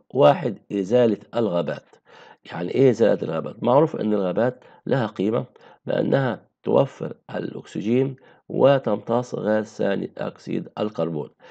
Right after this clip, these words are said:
إزالة الغابات يؤدي إلى حدوث خلل في طبعًا، آه، التربة، ويؤدي إلى تهششها وتفككها. من ضمن أسباب تلوث التربة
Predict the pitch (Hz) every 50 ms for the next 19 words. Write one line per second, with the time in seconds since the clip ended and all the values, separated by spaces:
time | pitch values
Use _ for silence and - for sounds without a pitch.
0 | - - - - - 113 113 120 151 160 180 180 156 131 110 98 98 104 120 131
1 | 135 131 - - - - 143 131 123 110 92 - - 107 98 90 - - - 110
2 | 120 139 135 - - - - - 147 147 135 110 92 82 - - _ - - _
3 | _ _ - - 110 123 127 120 - - - - - - - - - - 101 -
4 | - - 104 107 101 98 101 101 101 - _ - _ _ - 92 95 95 92 90
5 | 87 87 87 - _ - 123 131 117 120 139 139 - _ _ _ _ _ _ -
6 | - 110 120 123 107 - 104 107 110 104 104 110 - - 104 104 107 104 - -
7 | - - - - 110 98 87 80 - - - 127 123 117 - 117 117 120 120 _
8 | _ _ _ - - 117 117 110 - - - - - - - - - - _ _
9 | _ _ _ - - - - - - _ - - 113 110 107 107 160 180 185 -
10 | - 127 127 - 110 110 135 139 139 139 - - 101 110 123 127 113 - - -
11 | - - 117 120 120 120 117 -